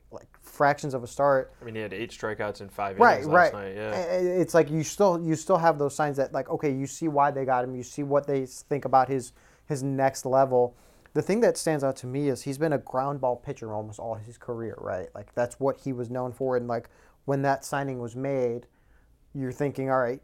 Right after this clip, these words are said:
Speaker 1: Nico Hoerner, if they add a shortstop, because they hadn't signed Dansby Swanson yet, but if you, you add one of those shortstops,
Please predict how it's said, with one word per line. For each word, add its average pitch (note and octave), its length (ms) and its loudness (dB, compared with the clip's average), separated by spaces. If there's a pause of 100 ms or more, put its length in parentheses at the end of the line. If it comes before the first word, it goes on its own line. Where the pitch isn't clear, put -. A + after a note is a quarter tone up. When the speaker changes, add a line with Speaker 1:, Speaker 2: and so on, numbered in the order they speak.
(140)
Speaker 1:
Nico C#3+ 320 -2
Hoerner, C3+ 300 -2
if B2 80 -6
they C3 80 0
add B2 180 2
a A#2+ 40 0
shortstop, B2 420 -2
because A#2+ 180 -10
they B2 60 -4
hadn't A#2+ 160 -6
signed B2 200 -4
Dansby A2+ 240 -6
Swanson B2 380 -8
yet, A#2+ 180 -2
but A#2 100 -10
if A2+ 100 -10
you, A#2+ 120 -10
you C3 140 0
add B2 160 2
one C3 120 -2
of B2+ 60 -6
those C3 160 -6
shortstops, B2+ 500 -2